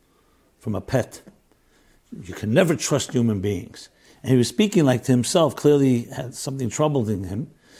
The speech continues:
And the whole room was maybe ninety people there, and everyone started getting very disturbed because he was, like, just starting to get louder and louder. He says, "You can't trust human love," like, with so much anger and so much, uh, vitriol.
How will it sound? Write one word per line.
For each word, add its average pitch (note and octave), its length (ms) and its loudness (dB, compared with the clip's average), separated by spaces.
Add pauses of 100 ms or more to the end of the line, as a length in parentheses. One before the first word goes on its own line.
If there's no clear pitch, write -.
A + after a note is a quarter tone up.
(140)
And A#2 100 -4
the B2 60 2
whole G#3 240 4
room A3 220 6
was B2 100 4
maybe A#2+ 240 4
ninety C#3+ 300 2
people D3+ 320 0
there, E3 280 0 (420)
and A2+ 100 -4
everyone E3 200 2
started D3+ 300 2
getting C3+ 220 2
very C3 160 2
disturbed D3 400 2
because B2 240 -2
he D3 80 0
was, C#3 140 -2
like, B2+ 140 0
just A#2+ 200 -4
starting B2+ 280 2
to B2 100 -2
get A2+ 120 0
louder C3 320 2
and A#2+ 140 2
louder. A#2+ 180 2
He G2+ 60 -6
says, A#2+ 200 -6
"You A#2+ 60 -4
can't A3 320 -2
trust - 300 -4
human F3 300 -4
love," - 300 -6 (600)
like, B2 120 -8
with B2 100 -2
so D#3+ 180 -4
much D#3+ 200 -2
anger E3+ 300 0
and G2 140 -8
so C3+ 160 -4
much, - 360 -6
uh, G#2+ 360 -2 (500)
vitriol. D3 480 -2